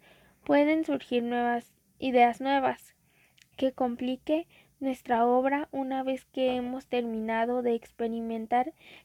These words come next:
limpiar las ideas que conforman nuestra obra.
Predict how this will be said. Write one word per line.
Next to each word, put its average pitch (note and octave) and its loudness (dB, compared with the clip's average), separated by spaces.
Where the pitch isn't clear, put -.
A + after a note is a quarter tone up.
limpiar B3+ 0
las C#4+ -2
ideas A#3+ 0
que - -20
conforman A#3 -2
nuestra G#3+ 0
obra. A3 0